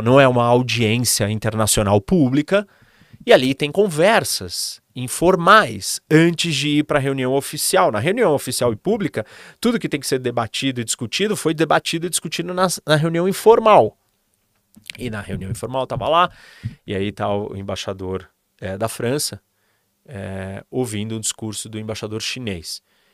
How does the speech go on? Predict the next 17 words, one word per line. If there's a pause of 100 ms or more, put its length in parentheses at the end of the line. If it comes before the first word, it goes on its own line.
E
o
embaixador
chinês
tá
falando (600)
em
chinês. (1500)
Porque
ele
tem
que
falar
na
língua
oficial
dele.